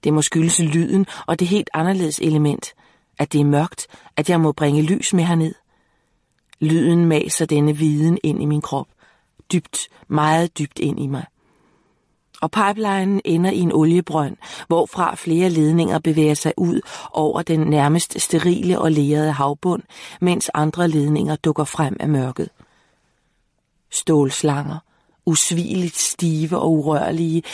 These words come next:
ligger de hen over den kuperede bund, passerer enkelte stålbroer, revner og kløfter, men i øvrigt stålstive, blødt græsende, som om stålets styrke ikke eksisterede.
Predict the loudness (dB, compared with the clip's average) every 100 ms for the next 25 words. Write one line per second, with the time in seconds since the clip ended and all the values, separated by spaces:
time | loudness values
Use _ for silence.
0 | -12 -2 0 2 0 -2 0 0 0 -2
1 | -2 -2 0 -2 -2 -6 -2 0 0 -2
2 | -2 -2 -2 -10 _ -20 _ -6 -2 0
3 | 2 2 2 0 0 -2 -4 -4 0 2
4 | 2 0 -4 -8 -8 -12 -14 -18 -4 -2
5 | 0 -2 -4 -4 -4 0 0 -2 -8 -8
6 | -10 -8 0 2 4 4 4 2 -2 -2
7 | 2 2 2 -2 -2 -2 -2 -6 -8 -14
8 | _ -2 2 2 0 -14 -18 -6 0 2
9 | 2 0 0 -2 -6 -2 0 0 -2 -4
10 | 0 2 2 2 0 0 0 2 0 0
11 | 0 0 -4 -4 -6 -2 -2 -2 -6